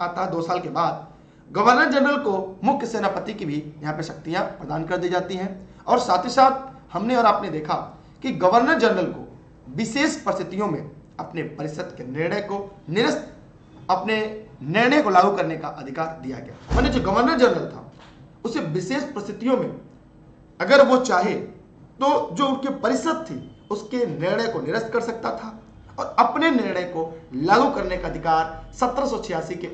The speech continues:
अधिनियम एक्ट में दिया गया। यह भी परीक्षा के लिए इतना important है, इसलिए इसे भी अपने पास note down कर लीजिएगा, चाहे तो screenshot के तौर पर अपने पास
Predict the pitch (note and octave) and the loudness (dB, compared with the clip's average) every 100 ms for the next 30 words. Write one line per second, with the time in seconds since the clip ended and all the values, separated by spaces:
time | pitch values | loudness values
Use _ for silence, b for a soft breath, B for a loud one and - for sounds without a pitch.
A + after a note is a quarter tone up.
0 | - C3+ D#3+ G3 G#3 E3+ - - - - | -12 -8 -4 -4 -4 -8 -14 -10 0 0
1 | - E3+ E3+ E3+ - A3 A3+ F#3+ E3+ E3 | 0 -6 -8 -8 2 4 4 4 -2 -4
2 | - - D3+ G3+ C4+ G3+ E3+ - E3 E3+ | -10 -6 0 2 0 -2 -4 -6 -6 -4
3 | D#3+ D#3 D#3 - C#3+ D3+ C3+ C#3+ E3+ - | -4 -4 -8 -8 -10 -10 -8 -4 -4 -4
4 | - - - F#3+ G3+ G3+ - F#3 B3 G3 | -14 -12 -10 -4 -4 -4 -6 -6 -2 -2
5 | - D#3+ D3+ D#3+ E3 - - C3 D#3 E3 | -2 -4 -2 -2 -4 -10 -16 -8 -6 -2
6 | E3+ D#3 - C#3 D#3 F#3+ F#3+ G3+ - B | 0 -2 -4 -6 -2 0 0 0 -2 B
7 | B - G3+ G3+ G3 F3+ C4 C4+ E3+ - | B -2 -2 0 -4 -6 -6 -2 -2 -4
8 | D#3+ E3+ A3 - D3+ - - - F#3 E3+ | -6 -2 -2 -4 -8 -12 -8 -4 -4 -4
9 | - C#3+ - | -8 -6 -6